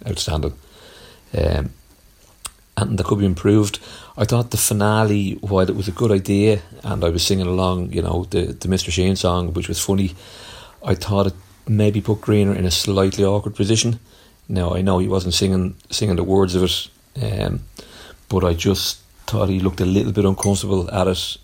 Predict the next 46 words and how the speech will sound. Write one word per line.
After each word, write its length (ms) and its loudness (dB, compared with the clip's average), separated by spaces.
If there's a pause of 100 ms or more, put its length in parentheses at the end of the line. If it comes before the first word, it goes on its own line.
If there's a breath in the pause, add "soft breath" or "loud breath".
(160)
especially 460 -4
if 60 -2
someone 260 -2
was 180 -6 (380)
taking 280 -4
it 40 -6
on 80 -4
the 60 -6
phone 320 0
and 160 -4
it 100 -6
might 160 -4
have 80 -4
got 120 0
out. 260 2 (720 loud breath)
Um, 440 -4 (340)
you'd 140 -4
have 160 -4
the 80 -6
usual 340 -2
fucking 560 -8
nonsense 680 -2 (520 loud breath)
about 220 0
a 40 -2
player 320 2
singing, 480 -2 (520)
you 120 -2
know, 260 -4
a 60 -6
derogatory 460 -2
song 300 -2
about 160 -2
an 60 -6
opponent. 420 -2
So 160 2
I 40 0
just 220 -2
thought 240 -2
that 160 -4 (360)
slightly 460 -2
put 200 -2
Aaron 240 -2
in 120 -2
a, 40 -4
in 200 -4
a, 140 -2